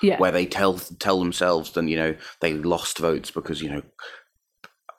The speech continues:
Speaker 2: thousands of young voters believed Corbyn was gonna write off tuition fee debt, which they just did not.
Speaker 1: Yeah.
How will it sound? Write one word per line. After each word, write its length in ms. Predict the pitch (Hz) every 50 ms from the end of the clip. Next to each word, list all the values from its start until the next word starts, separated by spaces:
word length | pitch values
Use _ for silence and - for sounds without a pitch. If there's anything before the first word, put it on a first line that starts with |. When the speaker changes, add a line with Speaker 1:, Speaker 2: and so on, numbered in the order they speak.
| -
Speaker 2:
thousands 560 | - - - 92 87 90 87 85 90 90 87 90
of 80 | 87 82
young 220 | 87 87 87 87
voters 340 | 87 87 87 82 85 80 78
believed 360 | - 85 82 85 82 76 -
Corbyn 300 | - 92 85 78 85 85
was 120 | 82 80
gonna 160 | - 85 82 82
write 240 | 82 85 85 82
off 160 | - 78 - -
tuition 380 | - 82 85 82 - - 82
fee 160 | 78 - 78
debt, 300 | 76 80 78 76 - - - -
which 240 | 69 71 - -
they 140 | - - 71
just 240 | - - 71 - -
did 140 | - - 85
not. 340 | 82 78 76 73 - - 185
Speaker 1:
Yeah. 320 | 175 170 156 151 151 147